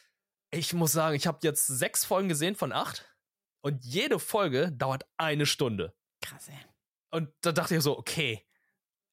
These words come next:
Speaker 1: in der, in Zeiten von Crunch und, äh, wenn man so guckt, wie Studio Mappa Attack on Titan produziert, die, die haben schon, schon zu kämpfen für eine Staffel.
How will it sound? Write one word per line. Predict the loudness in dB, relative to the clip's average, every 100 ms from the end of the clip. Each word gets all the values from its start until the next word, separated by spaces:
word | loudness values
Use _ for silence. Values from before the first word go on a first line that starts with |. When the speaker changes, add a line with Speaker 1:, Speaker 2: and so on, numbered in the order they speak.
| _ _
Speaker 1:
in | -4 0
der, | 0 0
in | 0
Zeiten | 0 2 0 0 -4 -2
von | 0 0 0 -2 -4 -6 -8
Crunch | -2 0 0 -2 -4
und, | -2 0 0 -4 -6
äh, | -4 -2 -4
wenn | -6 -12 -12 -6 -2
man | 0
so | 0 -2 -4 -4
guckt, | -6 -6
wie | -6 -4 -4 -6 -8
Studio | -6 -4 -2 0 0 2
Mappa | 0 0
Attack | -2 -2 -2
on | -2
Titan | -4 -4
produziert, | -8 -6 -4 -2 -2 -4 -18 -20 _ _ _ _ _ _ _ _ -20
die, | -16 -16 -18 _ _ _ _ _ _ _ _ _ _ _ -6
die | -4 -4
haben | -6 0 0 0
schon, | -4 -6 -6 -4
schon | -2 -2
zu | -4
kämpfen | -4 -4 -4 -4
für | -2 -2
eine | 0 0
Staffel. | 0 0 0 -6 -6